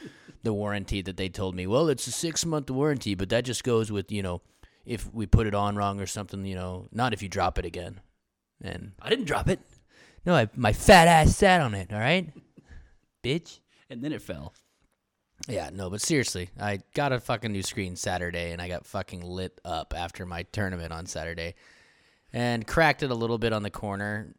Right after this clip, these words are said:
Speaker 2: but then literally, we're sitting here, I'm not drunk, I haven't drank anything, eh, not, maybe I have,
Speaker 1: <laughs>
Speaker 2: but
Speaker 1: Minutes.
Speaker 2: falls out of my goddamn lap from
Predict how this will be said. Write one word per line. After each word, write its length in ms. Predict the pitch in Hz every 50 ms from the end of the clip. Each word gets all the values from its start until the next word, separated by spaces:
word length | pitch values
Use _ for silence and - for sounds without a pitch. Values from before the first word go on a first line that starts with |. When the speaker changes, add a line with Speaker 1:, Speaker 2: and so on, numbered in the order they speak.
| _
Speaker 2:
but 180 | 110 110 104 98
then 260 | 107 104 101 101 98
literally, 520 | 104 120 123 120 113 107 98 98 95 95 - _ _ _ _ _ _
we're 160 | 107 113 110
sitting 400 | - - - - 156 131 123 113
here, 380 | 104 104 98 95 92 95 - - -
I'm 200 | 101 101 90 95 95 98
not 260 | 98 110 113 120 107
drunk, 360 | 107 107 104 98 95 87 110
I 40 | 107
haven't 160 | 110 110 101
drank 260 | 95 110 110 107 95 110
anything, 560 | 107 104 95 - - 92 90 90 90 87 - -
eh, 240 | 101 104 98 95 90 - - - - - - - - - - - - _ _ _ _ _ -
not, 160 | 95 92 78 - _
maybe 400 | - 82 95 92 90 85 87 82
I 60 | 87
have, 260 | 92 87 87 85 82 - - - 190 -
Speaker 1:
<laughs> 240 | - - - - 151
Speaker 2:
but 320 | 131 135 - 101 - -
Speaker 1:
Minutes. 320 | - 131 117 117 127 147 156
Speaker 2:
falls 240 | 208 220 220 208 196
out 140 | 196 190 185
of 80 | 180
my 160 | 165 151 143 127
goddamn 640 | 127 143 147 156 147 135 143 139 135 131 127 120
lap 440 | 110 101 104 117 131 123 - - -
from 440 | - - - 107 98 95 95 92